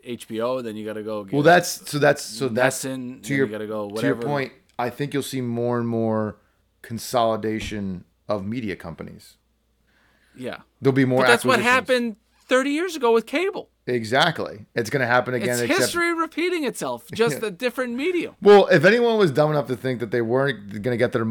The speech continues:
Speaker 2: your money somehow, they're gonna all of a sudden just stop getting your money. Like, that was never gonna happen, right? Like, they're
Speaker 1: Yeah,
Speaker 2: just gonna
Speaker 1: but
Speaker 2: get your
Speaker 1: the
Speaker 2: money in a different way.
Speaker 1: But the cable stuff is gonna be interesting how it goes, right? Because right now, nessun, uh, not nessun, uh, E S P N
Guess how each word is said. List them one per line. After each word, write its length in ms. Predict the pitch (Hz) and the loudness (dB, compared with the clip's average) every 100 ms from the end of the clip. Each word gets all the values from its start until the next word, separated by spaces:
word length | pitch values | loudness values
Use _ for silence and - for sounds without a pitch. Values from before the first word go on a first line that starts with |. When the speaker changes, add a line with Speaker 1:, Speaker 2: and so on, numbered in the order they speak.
| 117 | -4
Speaker 2:
your 180 | 113 123 | -2 0
money 260 | 117 117 104 | 0 -2 -4
somehow, 540 | - 120 101 87 87 | -2 -2 0 -2 0
they're 100 | 101 | -2
gonna 160 | 104 101 | -2 2
all 180 | 110 120 | 2 2
of 40 | |
a 40 | |
sudden 240 | 104 117 104 | 0 -4 -4
just 180 | 104 - | -8 -4
stop 300 | 104 107 - | -2 -2 -2
getting 180 | 104 | -6
your 120 | 98 92 | -6 -4
money. 380 | 101 98 87 | -4 -4 -4
Like, 200 | 85 87 | -6 -6
that 160 | 104 110 | -2 -2
was 120 | 110 | -2
never 240 | 104 87 85 | -4 -4 -6
gonna 180 | 80 | -8
happen, 460 | 80 80 78 120 139 - | -6 -6 -6 -10 -8 -2
right? 260 | 110 123 | 0 0
Like, 280 | 113 104 - _ _ _ _ _ _ _ _ _ | -2 -4 -6 _ _ _ _ _ _ _ _ _
they're 140 | 143 | 2
Speaker 1:
Yeah, 20 | 139 | 4
Speaker 2:
just 140 | 139 | 4
gonna 60 | 147 | 4
Speaker 1:
but 40 | |
Speaker 2:
get 80 | 156 | 4
your 80 | 151 | 4
Speaker 1:
the 40 | |
Speaker 2:
money 120 | 147 | 4
in 60 | 139 | 2
a 40 | |
different 300 | 131 156 120 | 4 2 2
way. 180 | 90 80 98 - | -2 -6 -12 -20
Speaker 1:
But 220 | 143 147 | -8 -6
the 100 | 143 | -4
cable 380 | - 165 220 208 | -6 -6 -4 -6
stuff 280 | - 180 156 | -4 -4 -4
is 120 | 139 | -6
gonna 160 | 143 127 | -6 -6
be 100 | 139 | -6
interesting 360 | 135 117 135 | -8 -12 -12
how 200 | 110 113 | -8 -8
it 80 | 107 | -8
goes, 260 | 117 92 95 | -12 -16 -10
right? 240 | 110 117 | -10 -10
Because 460 | - 98 107 101 - _ _ _ - 120 | -12 -14 -10 -10 -14 _ _ _ -20 -6
right 220 | 135 147 | -6 -2
now, 240 | 139 131 | -2 -2
nessun, 540 | 123 131 - 143 147 143 | -4 -6 -6 -6 -8 -10
uh, 120 | 113 | -12
not 180 | 107 110 | -10 -12
nessun, 360 | 95 - 107 - | -16 -16 -20 -20
uh, 160 | 107 107 151 | -16 -14 -8
E 80 | |
S 140 | 156 - | -8 -8
P 220 | 127 120 | -8 -8
N 260 | 113 104 | -8 -12